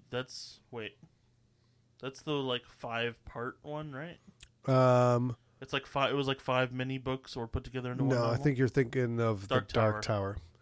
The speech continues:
Speaker 1: I've heard of The Stand.
Speaker 2: So The Stand, i-, the, I did the edition that added, like, four hundred pages.
Speaker 1: All right.
Speaker 2: <laughs> Which I love, like, that's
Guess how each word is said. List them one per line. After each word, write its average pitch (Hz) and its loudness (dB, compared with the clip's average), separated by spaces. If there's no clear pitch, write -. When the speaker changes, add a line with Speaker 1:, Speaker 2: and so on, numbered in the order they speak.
Speaker 1:
I've - -20
heard 165 0
of 147 -8
The 135 -10
Stand. 113 -4
Speaker 2:
So - 4
The 131 6
Stand, 180 8
i-, 147 4
the, 135 0
I 127 2
did 123 2
the 123 4
edition 120 2
that 120 0
added, 123 0
like, 170 0
four 180 2
hundred 185 4
pages. 196 6
Speaker 1:
All 127 -2
right. 147 4
Speaker 2:
<laughs> - -16
Which 165 6
I 170 12
love, 156 10
like, 135 8
that's 135 4